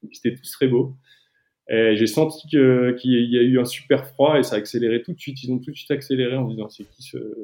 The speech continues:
c'est qui ce gland ? » Donc, euh, en plus, j'avais mon vélo chargé, ouais. Et j'ai senti que ça discutait devant et j'ai cru entendre une phrase du style, « Il fait quoi là avec sa chemise là ? Et qu'est-ce qu'il nous fait là ? Il va pas aller loin. »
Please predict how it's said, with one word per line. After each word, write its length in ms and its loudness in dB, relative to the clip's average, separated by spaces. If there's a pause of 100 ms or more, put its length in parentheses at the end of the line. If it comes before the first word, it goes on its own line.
(140)
c'est 200 -20
qui 160 -20
ce 160 -12
gland ? » 380 -8 (580)
Donc, 120 -16 (100)
euh, 180 -10
en 80 -6
plus, 160 -16
j'avais 240 -8
mon 160 -14
vélo 240 -8
chargé, 380 -10
ouais. 160 -10 (640)
Et 320 2
j'ai 120 -6
senti 280 -10
que 80 -18
ça 80 -4
discutait 500 -4
devant 500 0
et 280 -2
j'ai 240 -8 (420)
cru 140 -4
entendre 420 -6
une 140 -10
phrase 340 -6
du 200 -6
style, « 380 -8 (140)
Il 60 -14
fait 120 -10
quoi 240 -8
là 100 -6
avec 180 -10
sa 140 -20
chemise 380 -10
là ? 80 -12 (120)
Et 220 -14
qu'est-ce 180 -20
qu'il 140 -12
nous 200 -14
fait 100 -8
là ? 100 -8 (160)
Il 120 -8
va 80 -8
pas 180 -6
aller 140 -2
loin. » 340 -8